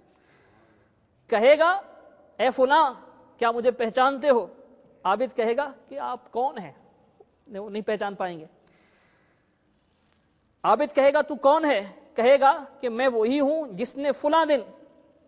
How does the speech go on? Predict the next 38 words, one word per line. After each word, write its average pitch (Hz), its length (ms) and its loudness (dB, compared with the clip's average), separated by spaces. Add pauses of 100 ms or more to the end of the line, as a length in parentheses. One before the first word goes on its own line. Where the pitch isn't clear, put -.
(520)
صحرا 240 480 2
میں، 277 220 -6
بیابان 233 640 2
میں 269 320 -6 (240)
تیری 240 260 0
جان 214 320 2
بچائی 175 340 0
تھی۔" 139 160 -18 (1000)
وہ 180 100 -2
عابد 208 240 -2
کہے 233 160 2
گا 254 100 2
کہ، 247 100 -2
"ہاں، 233 140 0
ہاں، 233 160 2
میں 226 220 -6
تجھے 208 180 -4
پہچان 185 440 -2
گیا۔" 143 160 -4 (1160)
تو 180 80 -10
نبی 202 200 0
پاک 240 200 0
صلی 247 140 -4
اللہ 247 320 2
تعالیٰ 233 180 0
علیہ 247 120 -2
وسلم 247 220 -6
ارشاد 240 280 -4
فرماتے 240 400 -2
ہیں، 277 60 -4
وہ 247 140 2
نیک 226 240 0
بندہ 247 300 0
فرشتوں 240 360 -4
سے 254 140 0
کہے 247 300 0
گا، 269 80 4
"ٹھہرو۔" 254 420 4